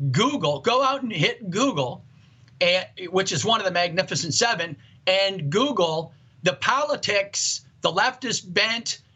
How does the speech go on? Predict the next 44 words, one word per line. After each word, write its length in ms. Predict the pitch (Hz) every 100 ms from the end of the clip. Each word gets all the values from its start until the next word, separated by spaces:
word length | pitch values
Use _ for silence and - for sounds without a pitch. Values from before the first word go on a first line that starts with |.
| _ 208
any 280 | 254 285
of 100 | 269
those 260 | 220 208 -
words, 300 | 214 185 -
the 100 | 151
progressive 600 | 175 120 190 226 233 208 208
ideology 640 | 196 180 170 214 220 202
of 140 | 160 - 190
all 380 | 202 247 254
of 80 | 147
them, 160 | 104 - - -
right? 280 | 165 190 -
The 200 | 160 160 208
Elon 360 | 226 208 190
Musk 280 | 190 214 -
is 120 | 151
the 120 | 143 170
only 300 | 185 196 175
one 260 | 175 175
who's, 300 | 143 151 151
uh, 120 | 147 139
given 340 | 143 175 165
to 100 | 165
the 80 | 156
Republican 500 | 143 117 165 165 139
Party 300 | 160 165 143
in 120 | 135 131
any 280 | 190 214
way, 220 | 147 135 113
shape, 280 | 131 113
or 100 | 123 113
form. 360 | 113 117 113 - - - -
But 180 | - 160 185
all 300 | 220 240 226
the 100 | 190
rest 300 | 208 185 165
are 100 | 120
clearly 760 | - - 208 247 277 226 151
way 300 | 139 170 196
over 200 | 196 185
on 200 | 170 160
the 80 | 151
left. 500 | 139 170 165 - - - 170
Uh, 300 | 151 139